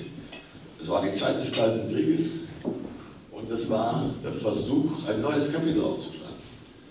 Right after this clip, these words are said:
Natürlich ein Kapitel, das es am Ende ermöglichte, dass Völker, dass Menschen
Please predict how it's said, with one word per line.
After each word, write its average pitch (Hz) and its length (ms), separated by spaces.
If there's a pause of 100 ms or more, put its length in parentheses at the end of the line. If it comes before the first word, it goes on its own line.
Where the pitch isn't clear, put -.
(880)
Natürlich 160 600
ein - 180
Kapitel, 170 800 (640)
das - 120
es - 80
am 113 140
Ende 160 360
ermöglichte, 117 720 (760)
dass - 120
Völker, - 300
dass - 280
Menschen 90 380